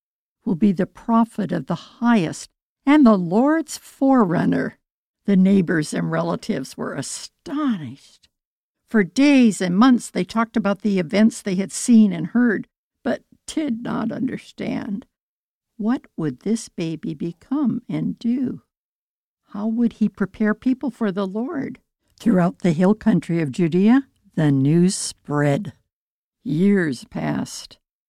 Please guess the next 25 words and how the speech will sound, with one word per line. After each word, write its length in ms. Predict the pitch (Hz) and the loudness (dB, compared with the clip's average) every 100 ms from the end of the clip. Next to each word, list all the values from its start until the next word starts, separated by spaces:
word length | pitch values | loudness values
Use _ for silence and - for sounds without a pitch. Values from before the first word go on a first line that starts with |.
| _ - | _ -6
John's 420 | 175 160 196 180 | -2 2 2 0
body 460 | 190 202 233 208 | -2 -2 0 0
and 140 | 156 165 | -2 -4
spirit 540 | - - 240 202 - - | -6 -2 0 0 -4 -8
became 420 | 156 - 180 165 | -10 -6 -4 -2
strong. 800 | - - - 180 175 165 147 117 _ _ _ _ _ - | -4 -10 -8 -4 -2 -2 -4 -6 _ _ _ _ _ -6
As 220 | 220 233 | -2 0
a 60 | 220 | 0
young 280 | 190 185 165 | 0 -2 -2
man, 380 | 160 131 170 - _ _ _ | -2 -2 -2 -6 _ _ _
he 160 | 196 | 0
lived 240 | 180 180 190 | 0 2 0
in 120 | 175 | 0
the 80 | 165 | 0
desert 480 | 190 220 - - - | 0 0 -2 -8 -2
until 460 | 180 - 262 330 | -2 0 0 0
it 120 | 320 269 | -2 -2
was 200 | 262 - | -4 -4
time 360 | 233 254 262 | -2 2 2
to 120 | 190 147 | 0 -6
show 320 | - 190 180 | -8 -4 -4
himself 540 | 208 190 - 208 - | -2 -4 -4 -6 -6
publicly 640 | - 214 190 151 - 156 135 | -8 -6 -6 -8 -8 -6 -6
to 180 | - | -6
Israel 560 | 320 175 - 156 - - | -4 -6 -6 -8 -8 -12